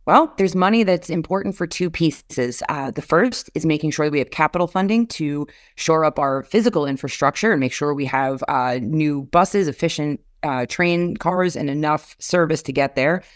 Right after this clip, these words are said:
And the second is operating funding, which is the big hole. We have a nine hundred billion dollar gap, a million dollar gap that we are looking at right now. And the state absolutely has to get this right. We are on the global stage, and waiting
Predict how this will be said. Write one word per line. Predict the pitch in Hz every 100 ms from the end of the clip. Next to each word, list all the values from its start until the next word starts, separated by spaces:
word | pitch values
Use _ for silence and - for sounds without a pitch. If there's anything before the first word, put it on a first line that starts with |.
| _
And | 151
the | 160
second | - - 202
is | -
operating | 147 156 147 139 127
funding, | 120 131 123 117
which | 123 -
is | 123 -
the | 120
big | 104 - 165 156
hole. | 143 135
We | 123
have | 131 120
a |
nine | 127 143 156 143
hundred | 147 139 127
billion | 135 135 135 135
dollar | 127 127 123
gap, | 113 135 135
a | 147
million | 135 160 156 139
dollar | 131 135 127
gap | 135 131 -
that | 127
we | 135
are | 123 127 _ -
looking | 151 151 151
at | 131 127
right | 120 120
now. | 127 117 117 110 _ - - _ -
And | 143 139
the | 143
state | - 165 156 -
absolutely | 143 160 - 175 151 139 139
has | 135 135 139
to | -
get | 139 131 -
this | 123 -
right. | 117 170 -
We | 156
are | 139 131
on | 131 143
the | 151
global | 151 147 139 127
stage, | 120 - 139 165 220 - - _ - _ -
and | 139 139 - -
waiting | 175 160 170 196 202 214 226 226